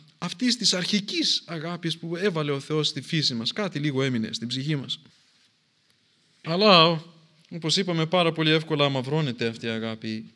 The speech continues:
η φυσική, η κτιστή, αυτή που δεν είναι της χάριτος. Δηλαδή, ο νους του ανθρώπου, εξήγει ο Άγιος σε άλλη ομιλία του, τίνει εκ πλάσεως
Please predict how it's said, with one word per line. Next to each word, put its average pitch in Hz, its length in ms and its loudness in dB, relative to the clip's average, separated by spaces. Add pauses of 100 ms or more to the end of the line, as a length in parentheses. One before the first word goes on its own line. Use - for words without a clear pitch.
(540)
η - 60 -16
φυσική, 147 640 2
η - 60 -8
κτιστή, - 580 -2 (640)
αυτή 131 240 -4
που 127 160 -8
δεν 139 140 0
είναι 120 160 0
της 113 160 -2
χάριτος. 110 480 -2
Δηλαδή, 208 360 2 (1300)
ο 165 120 6
νους 214 200 6
του 202 80 4
ανθρώπου, 165 360 6
εξήγει 156 320 4
ο 156 120 6
Άγιος 143 260 2
σε 151 80 2
άλλη 143 180 4
ομιλία 131 360 2
του, 127 280 -4
τίνει 185 480 2
εκ - 180 -6
πλάσεως 190 640 2